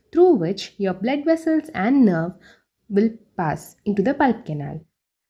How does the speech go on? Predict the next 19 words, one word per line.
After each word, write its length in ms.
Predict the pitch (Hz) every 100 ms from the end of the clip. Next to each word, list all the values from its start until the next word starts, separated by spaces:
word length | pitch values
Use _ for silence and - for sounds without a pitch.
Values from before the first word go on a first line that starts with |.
| _
The 160 | 214 226
accessory 460 | 202 - 302 381
foramen 460 | 381 320 285 277 277
is 120 | 262
a 60 | 185
channel 540 | 185 202 180 160 214 - _ _
leading 580 | 240 285 330 381 381 247 - -
from 340 | 269 320 359
the 140 | 294
root 280 | 196 196 190
pulp 300 | 170 170 254 - 196
laterally 880 | 190 240 339 381 233 170 156 190 - - _ _
through 200 | 302 294
the 100 | 233
dentine 600 | 180 175 160 165 240 -
to 80 | 285
the 100 | 285
periodontal 720 | 285 226 233 196 165 160 -
tissue. 400 | 202 160 147 151